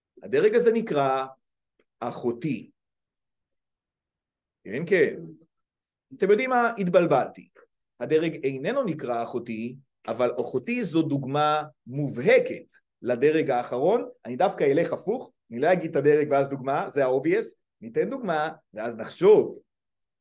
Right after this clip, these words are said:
למה הדרג הזה שייך. בואו ננסה. אז אחותי, אחותי, עורכת הדין נאוה צבן,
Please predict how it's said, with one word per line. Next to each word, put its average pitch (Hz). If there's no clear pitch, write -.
למה 110
הדרג 107
הזה 104
שייך. -
בואו 90
ננסה. 127
אז 123
אחותי, 220
אחותי, 170
עורכת 190
הדין 196
נאוה 185
צבן, 139